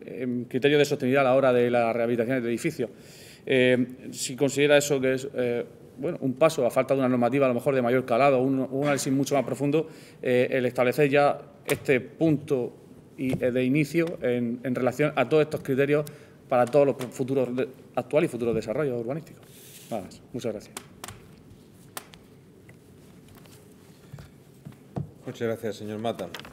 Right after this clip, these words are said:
Speaker 2: Ahora pasamos el, pasamos al turno donde el señor Álvarez Careño, durante un tiempo de diez minutos, pues, podrá contestar a todas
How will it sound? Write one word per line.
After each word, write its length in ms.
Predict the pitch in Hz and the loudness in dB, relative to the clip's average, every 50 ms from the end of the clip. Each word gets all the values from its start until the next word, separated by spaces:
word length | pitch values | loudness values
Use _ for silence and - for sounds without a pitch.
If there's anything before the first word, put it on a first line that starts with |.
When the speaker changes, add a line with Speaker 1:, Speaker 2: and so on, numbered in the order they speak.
| - - - - - - - - - - - - - - - - - - - - - - - - - | -12 -12 -14 -16 -20 -20 -20 -20 -20 -20 -20 -20 -20 -20 -20 -20 -20 -20 -20 -20 -20 -20 -20 -18 -12
Speaker 2:
Ahora 160 | 104 113 117 | -10 -8 -6
pasamos 560 | 98 113 107 - 113 113 113 110 110 107 - 120 | -6 -6 -8 -8 -10 -10 -8 -10 -10 -10 -10 -8
el, 580 | 110 104 101 101 98 95 95 95 92 90 90 90 92 - - - - - - - - - - - - - - - - - - - - - - - | -8 -8 -6 -8 -8 -8 -8 -10 -10 -12 -14 -16 -18 -20 -20 -20 -20 -20 -20 -20 -20 -20 -20 -20 -20 -20 -20 -20 -20 -20 -20 -20 -20 -20 -20 -20
pasamos 340 | - - 107 104 107 101 | -16 -14 -12 -12 -10 -10
al 160 | 107 104 98 95 | -8 -10 -10 -8
turno 460 | - 127 127 127 120 123 131 139 127 | -8 -8 -6 -6 -6 -6 -6 -8 -8
donde 300 | 107 101 95 95 92 90 | -10 -12 -12 -10 -10 -12
el 60 | 87 | -12
señor 280 | - 101 98 101 107 107 | -12 -12 -10 -8 -6 -6
Álvarez 380 | 107 107 107 107 107 107 104 | -6 -6 -4 -4 -6 -6 -8
Careño, 520 | 107 113 107 107 117 120 120 120 127 135 139 | -8 -8 -8 -8 -8 -8 -8 -8 -8 -8 -10
durante 400 | 120 98 98 98 95 95 - 107 | -10 -12 -12 -10 -10 -10 -12 -12
un 80 | 107 | -12
tiempo 540 | 104 - 110 107 107 104 - - 104 101 101 | -12 -10 -10 -10 -10 -10 -10 -8 -6 -6 -6
de 140 | 101 101 98 | -6 -6 -6
diez 180 | 98 104 107 | -6 -6 -6
minutos, 500 | 107 107 107 113 117 110 - 127 135 135 - - - | -8 -8 -8 -10 -10 -8 -8 -8 -8 -8 -12 -14 -16
pues, 100 | 101 95 | -14 -12
podrá 260 | - 95 95 95 95 | -8 -6 -6 -6 -6
contestar 480 | - 98 95 92 98 90 - - 98 95 | -6 -8 -10 -10 -10 -12 -10 -10 -8 -8
a 80 | 98 95 | -8 -8
todas 500 | - 95 95 95 95 92 90 90 87 | -8 -8 -6 -6 -4 -6 -6 -8 -10